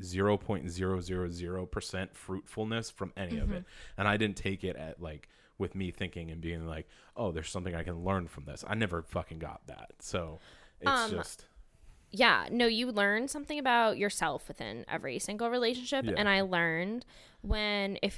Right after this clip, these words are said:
Speaker 2: you end things or someone ends things with you, like, you just can't be upset. Like, that's their
Speaker 1: Yeah.
Speaker 2: problem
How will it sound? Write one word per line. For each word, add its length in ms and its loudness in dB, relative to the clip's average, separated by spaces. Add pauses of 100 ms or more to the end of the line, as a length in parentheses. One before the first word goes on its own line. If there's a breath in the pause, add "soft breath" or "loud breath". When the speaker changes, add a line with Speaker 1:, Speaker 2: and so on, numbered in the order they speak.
Speaker 2:
you 240 0
end 280 -2
things 280 0
or 80 -2
someone 380 -2
ends 260 -4
things 300 -4
with 180 -6
you, 320 -4
like, 240 -4
you 80 -6
just 240 -10
can't 320 -10
be 140 -4
upset. 480 -4
Like, 160 -4
that's 260 -4
their 260 2
Speaker 1:
Yeah. 140 -4
Speaker 2:
problem 580 0